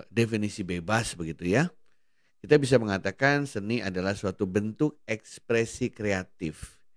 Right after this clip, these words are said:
yang tujuannya untuk menghasilkan karya yang memiliki nilai estetika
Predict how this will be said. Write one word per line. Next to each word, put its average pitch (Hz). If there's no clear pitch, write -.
yang 143
tujuannya 131
untuk 127
menghasilkan 117
karya 98
yang 95
memiliki 90
nilai 87
estetika 90